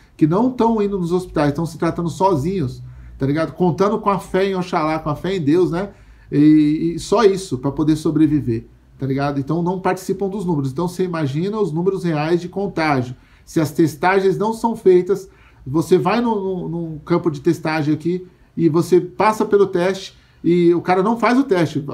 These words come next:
mede sua pressão, tira aí, "Ah, não, tá bom. Não, mas eu tô sentindo isso e aquilo." Não dá pra fazer o teste porque você não tá com sintomas, tá bom? Boa sorte.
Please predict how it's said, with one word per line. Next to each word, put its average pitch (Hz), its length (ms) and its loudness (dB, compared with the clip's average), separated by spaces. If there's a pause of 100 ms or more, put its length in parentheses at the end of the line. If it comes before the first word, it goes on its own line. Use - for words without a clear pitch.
(140)
mede 185 240 0
sua 185 140 -2
pressão, 208 580 0
tira 214 260 -2
aí, 196 220 2 (240)
"Ah, 214 140 0
não, 214 280 -2
tá 190 160 -2
bom. 180 420 -4 (200)
Não, 220 140 -6
mas 190 160 0
eu 190 80 2
tô 196 100 -4
sentindo 208 360 -6
isso 208 160 -4
e - 20 2
aquilo." 180 280 2
Não 170 200 -4
dá 175 140 0
pra 175 80 -10
fazer 180 140 0
o 170 60 0
teste 165 380 -2
porque 165 460 0 (240)
você - 140 -4
não 160 120 -4
tá 165 160 -2
com 170 120 -6
sintomas, 139 500 -6
tá 151 100 -4
bom? 196 280 0
Boa 170 180 0
sorte. 185 580 -2